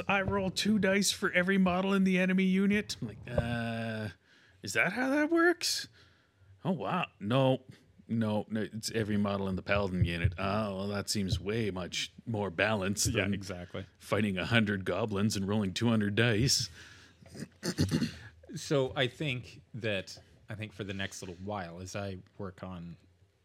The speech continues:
Speaker 2: sort of getting my own, um, understanding and knowledge of the game up, I'm not gonna, I know where my strengths are,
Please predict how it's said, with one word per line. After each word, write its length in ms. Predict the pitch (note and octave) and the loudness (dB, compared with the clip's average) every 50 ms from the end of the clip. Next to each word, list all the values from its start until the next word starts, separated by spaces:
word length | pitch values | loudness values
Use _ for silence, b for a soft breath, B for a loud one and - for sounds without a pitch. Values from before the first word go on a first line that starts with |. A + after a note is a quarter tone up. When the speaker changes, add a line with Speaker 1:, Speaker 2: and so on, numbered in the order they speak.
| _ - _ - E2+ | _ -20 _ -20 -16
Speaker 2:
sort 160 | - - F2+ | -14 -14 -12
of 80 | F2 | -10
getting 260 | F2+ G2+ F#2 F#2+ F2+ F2+ | -10 -10 -8 -8 -10 -10
my 180 | F2+ F2+ F2+ | -10 -10 -8
own, 340 | F#2 G2 G#2 G2+ F#2+ F#2+ F#2 - - _ _ - | -6 -6 -4 -4 -6 -8 -10 -14 -20 _ _ -14
um, 220 | A2+ G2+ E2 E2 - - | -12 -10 -10 -10 -12 -12
understanding 520 | G#2+ G#2+ G2 F#2 - - G#2 F#2 F2+ F2+ F2 | -12 -12 -12 -10 -10 -10 -10 -10 -10 -12 -14
and 100 | E2 D#2 - - - - - - G#2 F#2+ | -14 -16 -18 -18 -20 -16 -8 -4 -4 -4
knowledge 300 | F#2 F2+ F2+ F#2 F2+ G2+ | -4 -4 -8 -8 -8 -8
of 80 | F2+ | -10
the 60 | F2 | -10
game 260 | F2 - F2+ F2+ F2 E2+ | -10 -10 -8 -8 -8 -8
up, 100 | F2 - | -8 -8
I'm 80 | G2+ G#2+ | -6 -6
not 160 | G#2+ G2+ F#2 | -6 -6 -6
gonna, 180 | - G2+ F2+ E2+ - - - _ _ - - - - - - - | -8 -10 -12 -14 -16 -20 -20 _ _ -20 -20 -20 -20 -16 -12 -12
I 80 | A2+ | -10
know 180 | G#2+ G#2 G#2+ G#2 | -8 -8 -8 -8
where 420 | G2+ G2+ G#2+ G#2 G#2 G#2+ G2+ G#2 A#2 B2+ | -8 -8 -8 -6 -6 -6 -8 -8 -10 -10
my 120 | G2 F#2 | -10 -8
strengths 560 | - - - B2 A#2 G2 F#2+ - - - - - | -8 -8 -6 -6 -8 -8 -10 -12 -14 -16 -8 -4
are, 340 | C#3+ C3+ C3+ C#3 C#3 C3+ | -2 0 0 0 0 -2